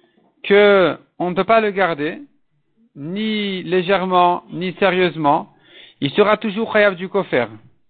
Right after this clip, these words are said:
Il n'y a rien à faire pour le kofer. Et donc, tu comprendras pourquoi il est chayav du kofer.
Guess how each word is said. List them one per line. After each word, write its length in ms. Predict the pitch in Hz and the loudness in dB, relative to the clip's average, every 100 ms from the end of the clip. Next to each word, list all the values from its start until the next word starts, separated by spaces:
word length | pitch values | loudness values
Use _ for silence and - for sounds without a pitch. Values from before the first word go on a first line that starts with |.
| _ | _
Il 40 | 127 | -4
n'y 40 | |
a 40 | |
rien 220 | 123 165 208 | 0 0 0
à 120 | 214 | 0
faire 220 | 214 175 | 0 0
pour 140 | 170 | 0
le 80 | 151 | 0
kofer. 360 | 139 127 120 101 98 - _ _ _ _ _ _ - - - - - - - | 0 -4 -2 -6 -10 -20 _ _ _ _ _ _ -20 -20 -20 -20 -20 -20 -2
Et 140 | 151 | 0
donc, 280 | 175 240 220 | 4 4 2
tu 100 | - | -2
comprendras 480 | 185 196 208 208 220 | -6 -4 0 2 2
pourquoi 240 | 190 - | 0 -2
il 60 | 185 | -2
est 60 | 180 | 0
chayav 200 | 185 160 | -2 -2
du 120 | 156 | -8
kofer. 440 | 127 117 120 170 | -8 -6 -4 -4